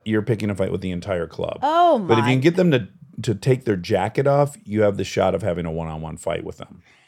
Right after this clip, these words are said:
Speaker 1: Now, what happened in response to this, which is even crazier, is I think Belushi hung out with the Outlaws, which is the Hell's Angels' major rival group.
Speaker 2: Oh.
Speaker 1: Equal in size, brutality, criminality.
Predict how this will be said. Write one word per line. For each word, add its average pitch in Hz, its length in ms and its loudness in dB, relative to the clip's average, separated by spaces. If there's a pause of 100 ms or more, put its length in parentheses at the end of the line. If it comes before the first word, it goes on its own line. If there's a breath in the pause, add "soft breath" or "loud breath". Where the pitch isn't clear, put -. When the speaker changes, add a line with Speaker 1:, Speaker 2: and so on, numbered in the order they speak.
(100)
Speaker 1:
Now, 110 200 6
what 117 220 6
happened 143 320 2
in 160 80 2
response 113 540 -2
to 90 80 -4
this, 131 180 2
which 101 140 -6
is 87 160 -10
even 87 120 -8
crazier, 117 340 0
is 92 100 -2
I 87 60 -2
think 120 360 -4
Belushi 107 560 -2
hung 98 240 -6
out 90 100 -6
with - 120 -10
the - 160 -8
Outlaws, 92 500 2
which 87 160 -10
is 90 220 -10
the 98 100 0
Hell's 101 240 0
Angels' 95 360 -4 (120)
major 110 640 2 (160)
rival 98 680 4
group. 104 460 2
Speaker 2:
Oh. 190 640 -4
Speaker 1:
Equal 113 340 2
in 104 100 0
size, 107 640 2 (120)
brutality, 113 840 2 (140)
criminality. 160 800 4